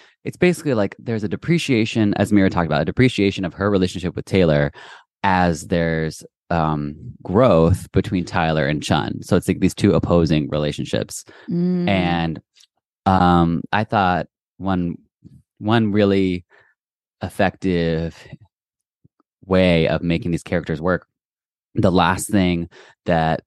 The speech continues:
Speaker 1: Mira and Taylor do at the end of Rodeo that is from the original ballet is they, they're facing one another, and they do this sort of, like, open échappée-ish jump
Speaker 2: Mm-hmm.
Speaker 1: and then pas de bourrée around, and then they face each other and do it again. So they're kind of just, like,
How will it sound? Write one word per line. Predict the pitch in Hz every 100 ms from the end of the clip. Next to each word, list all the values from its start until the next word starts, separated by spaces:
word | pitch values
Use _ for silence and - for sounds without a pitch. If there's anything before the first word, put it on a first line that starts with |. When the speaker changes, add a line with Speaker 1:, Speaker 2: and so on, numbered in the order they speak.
| _ _ -
Speaker 1:
Mira | 85 80 73
and | 82
Taylor | 139 151 127
do | 90 90 80
at | -
the |
end | 85 80
of | 92
Rodeo | 117 87 78
that | 76 64
is | -
from | - 80
the | 76
original | 78 80 71 69
ballet | 101 127 - - 76 - - - _
is | 101 98 92
they, | 87 -
they're | 90
facing | - 135 135 123
one | 113 104
another, | 95 90 92
and | 78 85
they | 85
do | 92
this | 87 -
sort | 92
of, | 82
like, | 76 78 - -
open | 90 87 - 87 87 85 80 - - - _ _ -
échappée-ish | 92 - 98 - 87 87 85 87 - - -
jump | - 87 82 85 - - -
Speaker 2:
Mm-hmm. | 214 214
Speaker 1:
and | 90
then | 85 80
pas | - 87
de | 85
bourrée | 85 85
around, | 78 73 71
and | 76 87
then |
they | 82 82
face | 107 101
each | -
other | 92 92
and | 85
do | 92
it |
again. | 85 85 73
So | -
they're | 104 98
kind | 113 107
of |
just, | 98 -
like, | 92 85 -